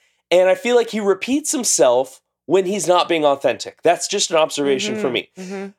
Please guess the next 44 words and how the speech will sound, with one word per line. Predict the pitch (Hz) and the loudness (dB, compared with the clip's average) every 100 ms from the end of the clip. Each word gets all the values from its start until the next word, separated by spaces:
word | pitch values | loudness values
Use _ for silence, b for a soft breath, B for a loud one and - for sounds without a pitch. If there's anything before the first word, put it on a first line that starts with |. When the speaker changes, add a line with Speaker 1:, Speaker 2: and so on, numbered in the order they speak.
| _ | _
Speaker 1:
"Oh, | 175 | -4
did, | 175 190 170 - | -2 -4 -6 -10
did | 139 175 | -8 -6
you | 180 | -6
apologize?" | 220 196 196 190 180 | -2 0 0 0 -4
"Of | 180 | -2
course, | 254 170 | 0 0
of | - | -2
course, | - 175 - | 0 0 0
of | 254 | -2
Speaker 2:
Well, | 277 | 2
Speaker 1:
course, | 170 | 2
Speaker 2:
and | |
he | 240 233 | 0 -4
Speaker 1:
of | - | 0
course." | 240 277 - | 0 0 -4
Speaker 2:
talks | - - | -8 0
at, | 220 196 170 - | 2 4 2 0
Speaker 1:
If | 156 160 160 | 0 0 0
Speaker 2:
and | 220 220 | -2 -2
he | 202 233 180 | -4 -8 -2
goes | 214 226 302 | 0 0 -2
in | 247 214 | -6 -8
circles | - 226 311 349 220 - - | -6 -4 -4 -2 -4 -6 -8
to | 240 | -4
a | 240 | -4
point | 247 247 214 | -2 -2 -2
where | 220 | -4
you | 208 226 | -4 -6
don't | 311 | -6
even | 339 269 | -6 -6
know | 220 | -4
what's | 170 - | -4 -2
happening | 185 214 220 156 | -4 -4 -10 -10
anymore. | 123 123 104 - _ _ _ _ _ - | -14 -18 -20 -20 _ _ _ _ _ -12
Speaker 1:
Yeah, | 196 269 165 | -4 -2 2
and | 170 190 | 2 2
then | 214 | 0
he | 233 | 0
goes, | 185 175 | 0 -2
"Yes, | 185 240 247 - | -2 0 0 0
yes, | 233 190 | -2 0
yes, | 226 190 | -2 -2
yes." | 214 196 | 2 0